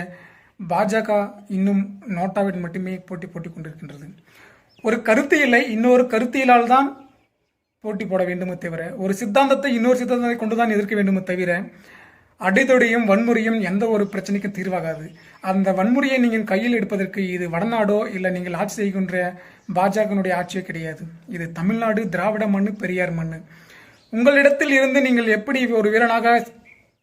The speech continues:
நினைக்கிறீர்களோ, அதே போலதான் அவர்களிடத்தில் அவர்கள் வீரனாக இருப்பார்கள்.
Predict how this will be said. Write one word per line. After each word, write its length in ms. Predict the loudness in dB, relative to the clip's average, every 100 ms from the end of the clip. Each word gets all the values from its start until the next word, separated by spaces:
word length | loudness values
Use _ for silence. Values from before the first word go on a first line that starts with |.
| _ -10
நினைக்கிறீர்களோ, 640 | -8 -2 0 0 0 -2 -2
அதே 220 | 0 0
போலதான் 440 | 0 -2 0 0 0
அவர்களிடத்தில் 580 | -2 -2 -2 -2 -2 -2
அவர்கள் 260 | -2 -4
வீரனாக 300 | -2 -2 -2
இருப்பார்கள். 460 | -6 -8 -10 -10